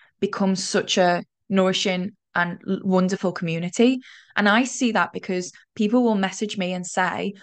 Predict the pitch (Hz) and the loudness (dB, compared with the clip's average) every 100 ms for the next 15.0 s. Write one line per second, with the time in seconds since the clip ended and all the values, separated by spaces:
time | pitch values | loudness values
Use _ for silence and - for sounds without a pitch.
0 | - - 214 185 180 - 196 214 208 180 | -10 2 2 2 -2 0 0 0 -2 -4
1 | 180 175 180 165 185 180 - 175 175 175 | -2 -6 -8 -6 -4 -4 -4 -4 -2 -2
2 | 165 - - 175 170 160 160 156 170 160 | -2 -6 -4 -4 -2 -4 -6 -4 -4 -4
3 | 156 190 - 196 196 - - - 214 202 | -6 -8 -6 -4 -6 -10 -16 0 2 4
4 | 214 294 143 - - 190 - - 202 247 | 4 4 0 -4 -4 -4 -4 -2 0 0
5 | 220 180 180 214 - 170 185 220 - 185 | 0 0 0 -4 -4 -6 -4 -6 -6 -6
6 | 175 - 180 - 170 185 196 269 269 - | -6 -4 -4 -2 -2 0 0 0 -4 -20
7 | - _ _ _ 226 214 220 214 208 196 | -20 _ _ _ 0 2 4 4 2 -2
8 | 208 233 196 180 185 214 175 165 190 - | -2 -6 -4 -6 -4 -4 -6 -8 -8 -8
9 | - 170 170 175 175 160 - 180 185 180 | -4 -4 -2 -6 -4 -8 -6 -2 -2 0
10 | 170 160 214 226 233 - 226 277 247 220 | -4 0 2 2 0 -2 2 2 4 4
11 | 165 156 160 180 165 202 - _ _ 214 | 4 2 2 2 -2 -4 -8 _ _ 2
12 | 208 233 254 262 226 196 240 254 214 175 | 2 2 0 -2 -2 0 -4 -2 -4 -4
13 | 160 - 247 247 - 160 160 160 - - | -4 -6 -4 -4 -2 -4 -4 -10 -14 -20
14 | _ 202 185 - 180 - - 165 233 | _ 2 2 0 0 0 -6 -2 -2